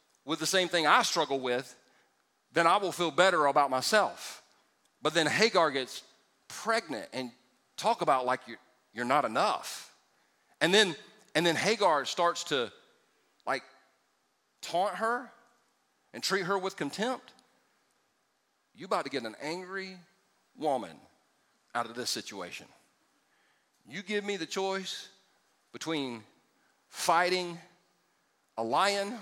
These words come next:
or an angry woman, I'll take the lion every time. Amen? Yeah, some men are like, "Amen." That's, uh, so with this,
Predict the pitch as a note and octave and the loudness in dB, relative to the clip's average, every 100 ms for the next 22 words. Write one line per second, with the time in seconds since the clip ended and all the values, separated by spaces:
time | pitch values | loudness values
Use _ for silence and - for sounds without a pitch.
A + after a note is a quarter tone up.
0 | - C3+ C#3 C#3 F#3+ F3 F3 G3+ G3+ G#3 | -10 -2 0 2 0 0 0 0 -2 -6
1 | - - _ - B2 E3 C#3+ D3 D#3 D3+ | -14 -20 _ -4 -2 -2 -2 0 0 0
2 | D#3 D#3 - F#2 - - - - - - | -2 -4 -4 -6 -8 -18 -20 -20 -20 -20
3 | _ _ _ _ _ _ - C#3+ D#3+ F#3+ | _ _ _ _ _ _ -4 0 2 2
4 | G#3+ A#3 - _ _ _ _ _ _ - | 0 -6 -20 _ _ _ _ _ _ -20
5 | - - C3 C3 A#2+ E3 E3 E3+ D3 C#3+ | -20 -14 -4 -2 0 -2 2 4 4 4
6 | C3 C3+ D3+ D#3+ E3+ E3+ D3+ D3 D3 D#3+ | 2 0 2 2 4 4 4 2 2 4
7 | E3 E3 E3+ D#3 C3+ A2 - - - - | 4 4 4 4 4 0 -10 -20 -20 -20
8 | - - - _ _ _ _ _ - - | -20 -20 -20 _ _ _ _ _ -4 0
9 | A3+ A3 G#3 C#4 G3+ F3+ - | 2 2 4 4 4 4 0